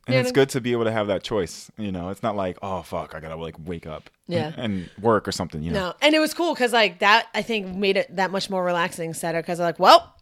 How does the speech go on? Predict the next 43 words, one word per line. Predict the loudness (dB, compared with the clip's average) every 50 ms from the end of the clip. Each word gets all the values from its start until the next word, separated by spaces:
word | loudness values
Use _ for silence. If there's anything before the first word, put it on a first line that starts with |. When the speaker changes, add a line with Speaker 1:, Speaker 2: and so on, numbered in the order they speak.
| _ _ _ 4
Speaker 2:
I'm | 6 6 6 6
gonna | 6 4
go | 6 6
to | 8
bed. | 10 10 12 10 10 6 2 -4 -12 -16
Speaker 1:
Mm-hmm. | -18 -18 -16 -10 -2
Speaker 2:
I | 4 4 6 6
don't | 6 6 4 6
know | 6 8
what | 8 8 8
time | 8 8 8 8
I'm | 6
gonna | 6 8
wake | 6 8 8 8
up | 8 8
tomorrow, | 6 6 8 8 10 10 10 8 6 4 0 -6 -14 -12
Speaker 1:
Mm. | -10 -10 -10 -2 4
Speaker 2:
but | 6 8 8 6 4 -2 _ _ -10
we'll | -4 0 2 2 2 6
find | 8 10 10 10 12 12
out." | 12 12 12 12 10 6 0
Speaker 1:
Mm-hmm. | -6 -8 -8 -8 -8 -10 -10 -14 _
Speaker 2:
Took | -10 -10 -8 -2
Nala | 0 2 2 4 4 4
on | 2 2
two | 0 -2 0 0
nice | 0 2 2 2 2 2
long | 0 -2 -2 0 0
walks | 0 0 0 0 -2
today, | 0 0 0 2
and | 0 0
I, | 0 0
like, | 0 -2 -2 -4 -8 -14 -20 _ _ _ _ _ _ _ -4
did | -2 -2 0 0
laundry | -2 -2 -2 -2 -4 -4 -6 -8 -8 -6
and | -4 -4
shit. | -2 0 0 0 0 -2 -4 -12 _ _ _ _ _ _ _ 0
I | 0
Speaker 1:
Yo. | 2 2
Speaker 2:
put, | 2 4 4 4 4 2 -2 -10 -20 -20 -20 -8 _
you | 2 6 6
know | 8 10
what | 10 10 8 8